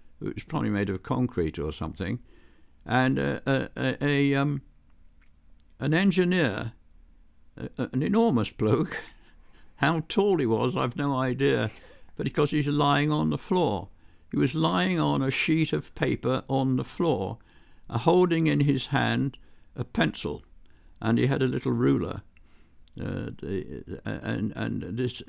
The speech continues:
uh, he's lying on an sh-, enormous sheet of paper, making marks, making points in space, uh, in three-dimensional space, but on a two-dimensional sheet of paper, an enormous sheet of paper.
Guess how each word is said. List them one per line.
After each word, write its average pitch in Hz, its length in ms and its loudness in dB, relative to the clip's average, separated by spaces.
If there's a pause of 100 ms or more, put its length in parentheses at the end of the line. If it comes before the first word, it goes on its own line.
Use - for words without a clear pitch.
(180)
uh, 113 160 -6
he's 117 360 -6
lying 151 260 -2
on 120 140 -2
an 117 40 0
sh-, - 400 -4
enormous 131 500 0
sheet - 280 -4
of - 140 -6
paper, 113 460 -4 (420)
making 165 480 2
marks, - 800 -2 (600)
making 139 500 2
points - 600 -2
in 120 200 2
space, 113 640 -4 (800)
uh, 104 280 -2
in 113 160 0
three-dimensional 120 840 0
space, 104 400 -2
but 123 160 -2
on 123 160 2
a 123 60 0
two-dimensional 120 880 0
sheet 113 320 -4
of 113 140 -6
paper, 107 380 0
an 113 140 0
enormous 175 400 8
sheet 92 240 -4
of 90 100 -12
paper. 143 400 2